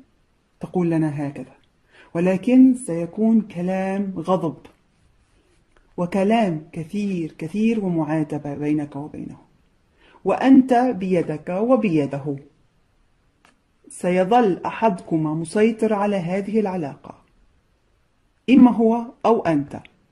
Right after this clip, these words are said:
ولكن هذه البطاقة تقول لك: افتح قلبك للحب وحب نفسك، لا تتنازل، أعطي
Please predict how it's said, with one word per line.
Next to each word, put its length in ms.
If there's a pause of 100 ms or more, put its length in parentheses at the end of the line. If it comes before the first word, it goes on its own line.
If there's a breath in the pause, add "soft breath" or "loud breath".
(120)
ولكن 320
هذه 280
البطاقة 440
تقول 400
لك: 320
افتح 380
قلبك 420
للحب 440 (540 soft breath)
وحب 460
نفسك، 500 (1800)
لا 180
تتنازل، 600 (680)
أعطي 500